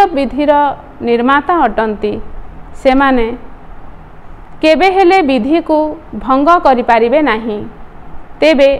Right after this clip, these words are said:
ଯେଉଁମାନେ ବର୍ତ୍ତମାନ ସମୟରେ ବିଧି ନିର୍ମାତା ହେଉଛନ୍ତି, ସେହିମାନେ ହିଁ ଶାନ୍ତିର ନିର୍ମାତା ଏବଂ ନବବିଶ୍ୱ ନିର୍ମାଣ ହେଉଛନ୍ତି।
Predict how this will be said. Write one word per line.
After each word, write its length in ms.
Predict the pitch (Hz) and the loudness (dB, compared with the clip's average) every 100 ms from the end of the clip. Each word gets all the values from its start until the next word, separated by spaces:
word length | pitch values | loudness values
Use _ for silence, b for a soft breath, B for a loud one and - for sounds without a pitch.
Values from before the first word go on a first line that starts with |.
| - 202 | -6 -2
ଯେଉଁମାନେ 600 | 269 320 370 392 392 381 | 2 4 4 6 4 4
ବର୍ତ୍ତମାନ 560 | 254 233 302 320 359 370 | 2 2 2 4 4 4
ସମୟରେ 800 | 370 277 247 254 285 294 240 233 - - - - - - - | 2 2 4 4 4 2 0 -4 -12 -16 -18 -20 -20 -12 -4
ବିଧି 380 | 254 269 302 381 | 0 0 2 4
ନିର୍ମାତା 580 | 359 285 262 254 262 262 247 | 4 2 2 2 2 0 0
ହେଉଛନ୍ତି, 640 | 262 233 240 320 311 233 220 - | -2 -2 0 0 0 0 -4 -8
ସେହିମାନେ 640 | - - 285 330 320 254 254 | -10 -2 2 4 4 4 2
ହିଁ 200 | 285 262 247 - - - - - | 0 -2 -4 -10 -18 -20 -20 -20
ଶାନ୍ତିର 560 | - 302 294 294 349 359 | 0 2 2 0 2 2
ନିର୍ମାତା 600 | 294 233 233 233 233 254 269 - | 4 2 2 0 0 -2 -2 -2
ଏବଂ 300 | 233 233 226 226 - - - - - | 0 2 -2 -4 -12 -18 -18 -14 0
ନବବିଶ୍ୱ 680 | 240 247 247 285 - 370 349 | 2 4 2 0 -2 0 2
ନିର୍ମାଣ 420 | 277 233 226 240 320 - - - - - - - - - | 2 2 0 0 -2 -8 -18 -20 -20 -20 -20 -20 -20 -2
ହେଉଛନ୍ତି। 600 | 233 226 240 214 202 202 | 0 0 -2 -6 -4 -6